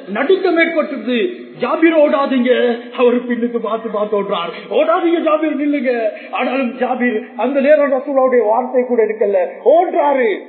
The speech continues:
ஓடுறீங்க, ரொட்டியோ தட்டியோ தொடாதீங்க, நான் வரும் வரைக்கும். ஹஜ்ரத்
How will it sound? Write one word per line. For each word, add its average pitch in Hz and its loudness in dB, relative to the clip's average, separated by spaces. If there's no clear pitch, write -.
ஓடுறீங்க, 208 2
ரொட்டியோ 190 0
தட்டியோ 185 0
தொடாதீங்க, 170 4
நான் 160 0
வரும் 170 0
வரைக்கும். 170 0
ஹஜ்ரத் 160 -2